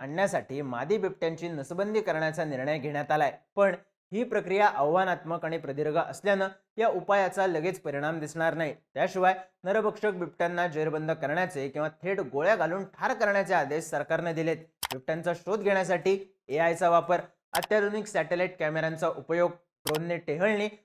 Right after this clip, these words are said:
तसंच सायरनने अलर्ट देण्यासारखे काही उपायही केले जाणार आहेत. बिबट्यांना पकडण्यासाठी पिंजऱ्यांची संख्या दोनशे वरून एक हजार पर्यंत वाढवण्याचाही निर्णय सरकारने घेतलाय.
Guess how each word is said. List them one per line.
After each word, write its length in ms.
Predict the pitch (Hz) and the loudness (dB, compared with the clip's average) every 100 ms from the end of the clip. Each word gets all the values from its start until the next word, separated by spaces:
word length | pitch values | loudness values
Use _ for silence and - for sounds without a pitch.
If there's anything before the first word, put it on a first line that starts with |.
| - | -12
तसंच 280 | 208 247 247 | -2 -2 -2
सायरनने 440 | 190 185 208 214 233 | 0 2 0 0 -2
अलर्ट 360 | 165 208 247 | -2 2 2
देण्यासारखे 580 | 208 190 190 175 131 151 | 2 2 2 0 -2 -2
काही 220 | 175 180 | -2 -2
उपायही 460 | 147 165 190 160 175 | -4 2 2 4 0
केले 300 | 180 165 170 | -2 2 2
जाणार 280 | 170 165 165 | 2 2 2
आहेत. 160 | 165 147 _ - | 2 -2 _ -12
बिबट्यांना 400 | 123 156 165 170 | -6 -4 -2 -4
पकडण्यासाठी 720 | 165 143 214 233 196 190 202 202 _ _ - | -4 -4 -2 0 2 2 0 -2 _ _ -4
पिंजऱ्यांची 500 | 202 214 220 214 226 | 0 0 0 -2 -4
संख्या 400 | 196 165 170 180 | -4 -4 0 0
दोनशे 420 | 151 151 160 208 | 0 -6 -4 0
वरून 280 | 190 185 196 - | 0 2 -2 -2
एक 220 | 208 240 | 0 0
हजार 260 | 196 175 180 | 2 0 0
पर्यंत 300 | 170 175 170 | 0 -2 2
वाढवण्याचाही 760 | 170 131 135 190 196 185 185 170 | 2 4 4 4 2 2 0 0
निर्णय 380 | 165 208 202 202 - _ - | 0 2 2 0 -8 _ -2
सरकारने 440 | 170 170 175 185 | 0 2 0 0
घेतलाय. 360 | 165 160 175 | -2 -2 2